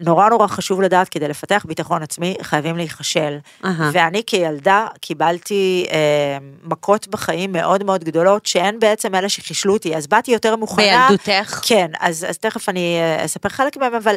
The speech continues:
Speaker 1: באתי יותר מוכנה, מה שנקרא, מאשר, אה, אה, אה, ילדים, אה, מצליחנים שהכל הצליח להם והכל קרה להם, ואז הם באים לחיים ו-, ו-,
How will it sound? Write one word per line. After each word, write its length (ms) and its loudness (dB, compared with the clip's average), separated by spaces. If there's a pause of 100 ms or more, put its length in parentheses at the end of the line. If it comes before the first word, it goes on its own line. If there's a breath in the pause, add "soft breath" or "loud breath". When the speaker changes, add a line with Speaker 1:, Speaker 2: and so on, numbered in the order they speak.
(360 loud breath)
Speaker 1:
באתי 280 2
יותר 380 2
מוכנה, 680 -2 (140)
מה 140 -2
שנקרא, 460 0 (460 loud breath)
מאשר, 540 2
אה, 60 2
אה, 1160 0 (640 soft breath)
אה, 60 -2
ילדים, 680 -2
אה, 240 0
מצליחנים 640 -6
שהכל 440 2
הצליח 360 0
להם 180 0
והכל 240 2
קרה 220 4
להם, 180 0
ואז 180 2
הם 100 -4
באים 220 0
לחיים 440 -2
ו-, 120 -2 (480)
ו-, 420 0